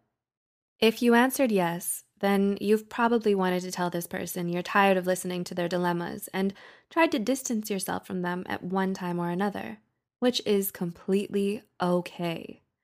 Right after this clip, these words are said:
There's nothing wrong with wanting to prioritize more important matters in your life.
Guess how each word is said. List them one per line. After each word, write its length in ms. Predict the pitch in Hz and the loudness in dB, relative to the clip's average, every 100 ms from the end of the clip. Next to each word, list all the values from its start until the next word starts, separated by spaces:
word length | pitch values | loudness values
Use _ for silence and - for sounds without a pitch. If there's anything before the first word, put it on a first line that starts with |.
| _ _ _ | _ _ _
There's 180 | 262 254 | 2 4
nothing 440 | 233 247 285 269 | 4 4 2 2
wrong 200 | 214 202 | 4 4
with 140 | 196 190 | 0 0
wanting 240 | 180 185 | 0 0
to 100 | 190 | -2
prioritize 880 | - 175 175 196 185 185 175 170 - | -4 -2 0 2 0 -2 -4 -4 -4
more 160 | 185 | -4
important 460 | 190 202 - - 208 | -4 -4 -10 -10 -6
matters 340 | 202 190 190 | -2 0 -2
in 100 | 185 | -2
your 140 | 185 190 | -2 0
life. 460 | 220 190 214 - | -2 -2 -8 -18